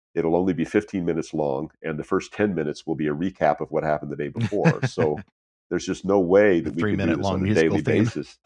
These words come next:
Speaker 2: <laughs> Wow.
Speaker 1: Yeah, yeah, exactly. And so they said, "Well, if it's not that, then it has to be a weekly."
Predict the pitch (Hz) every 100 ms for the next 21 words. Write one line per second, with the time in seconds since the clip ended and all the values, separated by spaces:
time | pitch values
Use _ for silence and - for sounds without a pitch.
0 | - - - - 80 170 214 - - 117
1 | 123 - - 87 107 131 - 67 69 92
2 | 90 87 - - - - 101 87 90 _
3 | _ _ _ _ 95 101 101 120 107 98
4 | 113 117 117 107 92 90 98 - 85 82
5 | 87 - 53 50